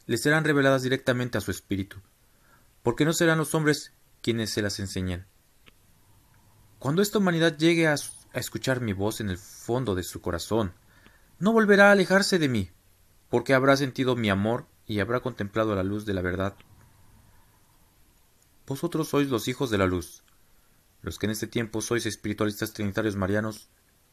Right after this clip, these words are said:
porque sois los que habéis visto venir al Espíritu Santo y habéis oído su revelación, ¿sería justo que los hijos de la luz creasen tinieblas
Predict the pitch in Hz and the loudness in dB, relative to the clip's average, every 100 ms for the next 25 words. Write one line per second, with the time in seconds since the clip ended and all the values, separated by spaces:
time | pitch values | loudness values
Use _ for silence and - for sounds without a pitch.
0 | _ _ _ _ _ _ _ - 92 - | _ _ _ _ _ _ _ -12 -10 -8
1 | - 117 135 - 117 104 - 95 85 104 | -4 0 0 0 -2 -2 -2 -2 2 2
2 | 135 113 123 - 98 98 120 104 90 - | 2 0 -6 -4 -2 -2 0 -2 -2 -4
3 | 123 117 95 107 123 107 90 _ - 107 | -4 -4 -4 -4 -4 -8 -10 _ -6 -2
4 | 95 127 175 104 110 101 95 92 87 87 | 0 0 -2 -2 -2 -2 -4 -4 -2 -4
5 | - 101 107 - _ _ _ _ _ _ | -4 -4 -4 -10 _ _ _ _ _ _
6 | _ _ - 107 135 147 147 - 151 127 | _ _ -8 -4 -4 -4 -6 -4 -2 0
7 | 113 98 - - - 113 123 107 107 110 | 0 -2 -10 -14 -8 -6 -6 -4 -2 -2
8 | 110 107 - _ _ _ _ _ _ _ | -2 -6 -12 _ _ _ _ _ _ _
9 | _ - 139 151 165 143 - _ - 107 | _ -6 -4 -4 -4 -6 -10 _ -8 -2
10 | 107 110 123 110 | -2 0 -2 -4